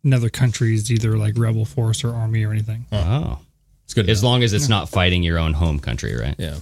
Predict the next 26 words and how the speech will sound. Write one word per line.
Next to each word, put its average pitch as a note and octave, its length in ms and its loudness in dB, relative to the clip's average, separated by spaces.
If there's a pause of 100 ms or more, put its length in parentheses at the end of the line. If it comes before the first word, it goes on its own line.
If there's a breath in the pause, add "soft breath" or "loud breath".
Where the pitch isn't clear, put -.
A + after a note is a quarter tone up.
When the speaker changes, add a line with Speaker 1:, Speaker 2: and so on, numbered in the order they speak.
(480)
Speaker 2:
Oh, F#2+ 120 -4
that E2+ 120 -4
would D#2+ 140 -10
obviously D2+ 400 -8
be A1+ 120 -16
treason. G1+ 400 -14
Speaker 3:
Yeah. B1 220 -10 (220)
Speaker 2:
Yeah, D#3+ 120 4
I E3+ 140 0
mean, F#3 200 2
I D3 180 2
don't B2 180 0
know, G#2+ 320 2
but A2+ 80 2
I A#2+ 100 4
would A#2+ 140 2
say A#2 200 2
that G#2 160 0
the - 60 -4
biggest F#2 360 0
thing F#2 160 2
is E2+ 140 0
that E2+ 220 0
Libya F2+ 320 2
is E2+ 120 0
Libya, E2+ 580 0